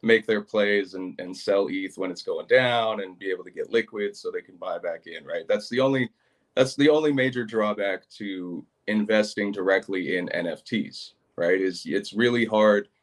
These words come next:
to get liquid, and the, the main way most people get liquid is dropping the floor price and trying to be the one at the bottom so that they get bought up on whatever activity comes next,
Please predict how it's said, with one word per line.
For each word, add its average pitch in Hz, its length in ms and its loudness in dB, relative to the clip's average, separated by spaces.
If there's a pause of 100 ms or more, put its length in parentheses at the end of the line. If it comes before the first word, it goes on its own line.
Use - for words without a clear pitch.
(300)
to - 80 -4
get 104 220 2
liquid, 101 520 2 (160)
and 98 160 -6
the, 98 200 -8
the 95 260 -4 (320)
main 139 340 4
way 135 160 6
most 120 320 0
people 110 260 -4
get 101 240 -6
liquid 101 540 -2 (440)
is 92 480 -4 (100)
dropping 101 420 4
the 90 60 -2
floor 101 260 2
price 95 360 0
and 82 100 -12
trying 92 240 -2
to 90 60 -6
be 95 120 -6
the 90 100 -2
one 98 180 0
at 92 80 -4
the - 80 -8
bottom 98 420 2
so 92 180 -8
that 85 140 -10
they 92 140 0
get 95 200 -4
bought 87 240 0
up 90 200 -2
on 82 220 -4
whatever 90 360 -2
activity 90 500 -6
comes 85 320 -12
next, - 360 -12